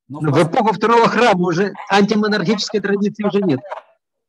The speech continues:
Speaker 1: В эпоху второго храма, э, трудно судить. Э, значит, дело в том, что, скажем, э, в книгах Эзры Нехемии, например,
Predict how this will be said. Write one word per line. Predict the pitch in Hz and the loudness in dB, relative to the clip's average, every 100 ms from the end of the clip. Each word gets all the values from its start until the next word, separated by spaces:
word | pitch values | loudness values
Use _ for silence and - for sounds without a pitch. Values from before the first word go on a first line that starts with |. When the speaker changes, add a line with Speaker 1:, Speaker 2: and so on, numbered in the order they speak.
| _ _ _ _ | _ _ _ _
Speaker 1:
В | 165 | -16
эпоху | - - 233 | -10 -8 -8
второго | 180 208 202 233 214 | -6 -4 -2 -2 -4
храма, | - 190 233 240 226 220 214 202 - | -8 -8 -4 -4 -4 -6 -6 -8 -12
э, | 175 175 175 175 170 - | -14 -12 -12 -14 -16 -18
трудно | 254 254 233 196 | -16 -14 -12 -12
судить. | - 220 185 196 120 - | -12 -14 -10 -10 -12 -14
Э, | 131 131 127 127 127 127 | -12 -10 -12 -12 -14 -14
значит, | 131 131 120 135 | -14 -16 -16 -16
дело | 147 143 180 | -14 -10 -10
в | 175 | -10
том, | 208 | -14
что, | - 196 180 160 117 | -14 -10 -8 -8 -14
скажем, | 143 - 160 151 160 156 | -20 -16 -16 -14 -16 -14
э, | 131 139 135 135 | -16 -16 -16 -18
в | - | -18
книгах | - 185 185 175 | -18 -14 -14 -12
Эзры | 185 175 180 | -12 -10 -10
Нехемии, | 185 - 233 240 180 147 | -12 -12 -10 -8 -8 -10
например, | 131 120 127 131 135 139 | -12 -14 -16 -14 -14 -16